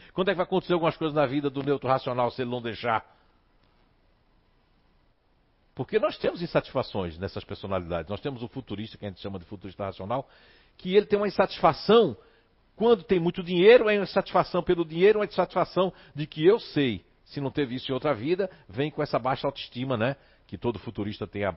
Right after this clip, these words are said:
baixa autoestima, mas ele racional, eu venho com a baixa autoestima de querer ser alguma coisa a mais, de através do dinheiro que eu tenho, através do carro, através da roupa de marca, eu tenho que passar a ideia de que eu sou.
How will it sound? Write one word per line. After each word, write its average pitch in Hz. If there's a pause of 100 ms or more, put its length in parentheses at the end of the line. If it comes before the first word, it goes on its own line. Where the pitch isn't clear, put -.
(140)
baixa 92
autoestima, 120
mas 110
ele 143
racional, 131 (180)
eu 135
venho 165
com -
a 147
baixa 151
autoestima -
de 151
querer 175
ser 196
alguma 185
coisa 190
a 170
mais, 151 (300)
de 147
através 160
do 160
dinheiro 143
que -
eu 123
tenho, 123
através 131
do 131
carro, 117 (140)
através 131
da 139
roupa 135
de 120
marca, 127
eu 120
tenho 156
que -
passar -
a 120
ideia 117
de 104
que 110
eu 101
sou. 92